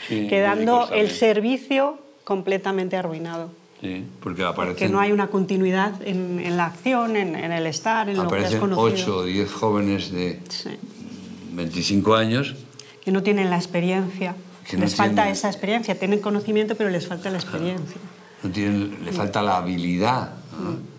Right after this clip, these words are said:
Speaker 1: Que en el caso de la enfermería es muy importante.
Speaker 2: Claro.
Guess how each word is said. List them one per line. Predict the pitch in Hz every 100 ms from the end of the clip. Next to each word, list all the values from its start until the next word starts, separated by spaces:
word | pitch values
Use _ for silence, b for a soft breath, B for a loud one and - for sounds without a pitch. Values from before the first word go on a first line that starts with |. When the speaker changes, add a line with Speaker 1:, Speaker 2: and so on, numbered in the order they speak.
| -
Speaker 1:
Que | 87
en | 85
el | 73
caso | 95 92
de | 95
la | 92
enfermería | 92 92 92 98 101
es | 90
muy | 78 85
importante. | 87 71 71 - 135 180
Speaker 2:
Claro. | 170 143